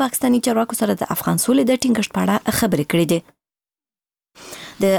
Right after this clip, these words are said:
اسوسییټډ پریس خبري اژانس رپورټ ورکړی چې میرمن ویلز پرون د پاکستان د پوځ د لوی درستیز قمر جاوید باجوا سره په دې خبرې کړې چې څنګه په افغانستان کې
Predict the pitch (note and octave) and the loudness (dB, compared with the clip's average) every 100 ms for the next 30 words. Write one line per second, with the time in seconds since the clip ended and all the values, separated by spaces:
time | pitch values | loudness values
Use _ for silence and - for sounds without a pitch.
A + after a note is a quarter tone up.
0 | - F#3 G3+ - F#3 F3+ F#3+ - F#3+ F#3+ | 0 -2 0 0 -2 0 0 0 0 2
1 | F#3+ F#3+ G3+ - F3+ A#3 B3 G#3+ A3 G#3+ | 2 2 0 -2 0 0 2 0 2 0
2 | - G#3+ F3+ F3 F3 F3 A#3 B3 G#3+ - | 2 2 2 2 2 4 4 2 0 -4
3 | A3+ C4 C#4 G#3+ F3 - G#3 F#3+ F3 G3+ | 0 4 4 2 -2 -4 -2 -2 -2 -2
4 | F#3+ - - F3+ B3+ B3 A3 B3 - - | -4 -4 0 2 4 2 2 0 0 0
5 | F#3+ F#3+ E3 E3+ E3+ C#3+ C#3+ C#4 D4+ D#3+ | 0 2 2 2 0 -2 0 0 0 -2
6 | D3 - - - B3+ E4 B3+ B3+ B3+ A#3 | -2 -10 -8 0 0 2 2 2 2 0
7 | G#3 G#3+ - G3 A#3 D#3+ - E3 E3 G#3+ | 2 0 0 0 0 -2 -2 -2 0 0
8 | G#3 | 0